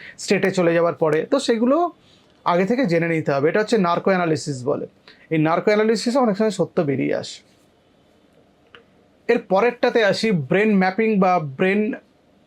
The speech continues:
ফিঙ্গারপ্রিন্টিং বলে। আসলে আমরা যখন কোনো জিনিস দেখি, কোনো জিনিস শুনি, কোনো শব্দ বা কোনো দৃশ্য বা কোনো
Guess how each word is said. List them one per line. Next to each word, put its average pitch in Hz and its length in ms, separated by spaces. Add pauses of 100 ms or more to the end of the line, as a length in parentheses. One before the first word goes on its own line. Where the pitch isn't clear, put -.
(220)
ফিঙ্গারপ্রিন্টিং 180 800
বলে। - 200 (680)
আসলে 254 240
আমরা 233 180
যখন 254 220
কোনো 226 260
জিনিস 240 340
দেখি, 185 540 (360)
কোনো 208 240
জিনিস 214 300
শুনি, 226 520
কোনো 185 220
শব্দ 180 420
বা 185 300
কোনো 175 280
দৃশ্য 170 460
বা 180 240
কোনো 170 240